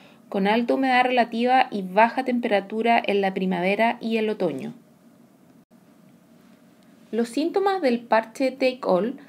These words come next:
aparecen como parches o manchas circulares de un tamaño que va desde quince a noventa centímetros en diámetro. Los parches o manchas en esta foto tienen un diámetro incluso mayor a los noventa centímetros.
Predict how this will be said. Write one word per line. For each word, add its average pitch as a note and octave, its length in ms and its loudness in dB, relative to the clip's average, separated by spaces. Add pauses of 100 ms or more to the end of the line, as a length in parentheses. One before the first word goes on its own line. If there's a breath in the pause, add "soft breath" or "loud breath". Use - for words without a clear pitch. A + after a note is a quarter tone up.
(260 loud breath)
aparecen C#4 640 2
como G#3 300 -2
parches A3+ 500 0
o G#3+ 80 -2
manchas A3+ 400 -2
circulares A3+ 680 0
de A3+ 80 -2
un G#3+ 100 -4
tamaño G#3+ 500 -2
que A3 140 -2
va G3+ 340 0
desde G3 360 -4
quince B3+ 500 -4
a A3+ 100 -2
noventa G#3 460 -2
centímetros A3 800 -6
en C4 100 -4
diámetro. B3+ 460 0 (760 loud breath)
Los F#3+ 220 0
parches C#4 580 2
o B3+ 60 0
manchas A3+ 600 -2
en G3+ 180 -2
esta G#3+ 200 -2
foto A3+ 540 0 (360 loud breath)
tienen A#3 360 2
un G#3+ 140 0
diámetro A3 560 0
incluso C#4+ 480 -2
mayor B3+ 420 2
a E4+ 80 6
los D#4+ 140 0
noventa C4 340 -2
centímetros. A3 840 -8